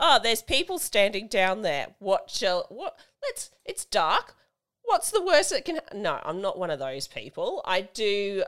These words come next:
a safety analysis check before I go, "Okay, let's do this." Um, but in saying that, the one thing that I do enjoy doing is going and having a look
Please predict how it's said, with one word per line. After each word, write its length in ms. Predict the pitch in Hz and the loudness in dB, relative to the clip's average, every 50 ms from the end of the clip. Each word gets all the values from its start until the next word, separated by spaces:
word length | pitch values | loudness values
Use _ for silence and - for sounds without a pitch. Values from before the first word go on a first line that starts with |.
| - - | -2 -4
a 60 | 175 | -6
safety 640 | - - - 180 160 165 165 - - 185 170 160 160 | -4 0 0 0 0 0 -4 -6 -6 -6 -4 -2 -2
analysis 760 | 147 175 190 170 165 165 151 151 151 - 165 151 143 - - | -2 0 0 0 0 0 -2 -2 -2 -2 -4 -4 -4 -6 -8
check 460 | - - 226 175 139 - - - _ | -6 -2 -2 -2 -2 -2 -8 -12 _
before 440 | - 170 - - 170 165 156 156 156 | -14 -14 -10 -6 -4 -2 0 2 2
I 200 | 147 143 147 147 | 2 2 0 0
go, 300 | 143 147 147 - - 160 151 143 139 143 143 | -2 -6 -14 -2 0 2 2 2 2 0 -2
"Okay, 220 | 135 - 143 139 | -4 -4 -6 -4
let's 240 | 135 143 135 - - | -4 -4 -6 -6 -8
do 200 | - 160 151 151 | -8 -6 -6 -6
this." 500 | 151 - - - - 359 - - - - - _ _ _ _ _ _ _ _ _ _ - | -8 -8 -8 -8 -10 -10 -10 -12 -14 -14 -16 _ _ _ _ _ _ _ _ _ _ 0
Um, 460 | 185 175 165 160 160 160 156 147 - _ _ | 2 4 4 4 2 0 -2 -8 -14 _ _
but 140 | 220 202 - - | 2 2 2 2
in 120 | 214 214 214 | -4 -4 -2
saying 460 | - - 220 214 220 220 226 233 208 | 0 4 4 6 6 4 2 0 -2
that, 360 | 151 135 127 147 - - _ _ _ _ _ _ _ _ _ _ _ _ _ _ _ _ _ _ _ _ _ _ _ | -2 -2 -2 -4 -6 -6 _ _ _ _ _ _ _ _ _ _ _ _ _ _ _ _ _ _ _ _ _ _ _
the 80 | 185 | -6
one 240 | 175 170 185 202 220 | 0 2 2 2 2
thing 220 | 220 - 233 226 226 | 0 -2 -2 0 2
that 100 | 196 180 | 2 4
I 140 | 175 165 160 | 4 2 2
do 480 | 165 - - 175 175 175 170 170 165 - - | 0 -2 -2 -2 0 0 -2 -2 -4 -4 -6
enjoy 540 | 165 160 156 151 170 156 151 147 143 147 143 - | -6 -6 -6 -6 -6 -4 -4 -2 -4 -4 -6 -6
doing 440 | 156 151 151 139 120 127 120 113 - | -6 -4 -4 -4 -6 -8 -10 -12 -10
is 200 | - 143 143 147 151 _ _ _ | -8 -8 -10 -10 -16 _ _ _
going 380 | 160 151 156 156 147 143 - | -2 0 0 0 -2 -2 -4
and 140 | - 135 139 | -6 -6 -8
having 320 | - - 151 143 147 143 135 | -6 -6 -6 -6 -6 -6 -6
a 60 | 139 | -6
look 500 | 135 135 147 156 160 147 110 - - - | -8 -8 -8 -6 -6 -6 -6 -8 -12 -20